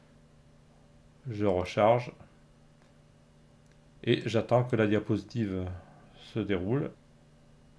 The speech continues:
Voilà, donc je vois bien que j'ai un objet qui est rendu. Je, je vais laisser la prochaine. Voilà. À chaque fois qu'une diapositive, euh,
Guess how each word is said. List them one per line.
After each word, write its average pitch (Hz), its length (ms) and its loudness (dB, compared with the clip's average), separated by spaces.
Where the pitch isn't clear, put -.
Voilà, 107 180 6
donc 104 140 0
je 104 80 0
vois 117 160 8
bien 139 160 4
que 139 140 2
j'ai 127 120 4
un 117 80 2
objet 113 400 2
qui 95 680 0
est 87 60 -6
rendu. 92 440 -2
Je, 92 300 0
je 90 100 -4
vais 101 100 2
laisser 95 220 -2
la 104 80 -2
prochaine. 139 500 -2
Voilà. 95 260 0
À 117 80 6
chaque 156 260 4
fois 160 240 8
qu'une 120 280 2
diapositive, 123 800 2
euh, 92 420 0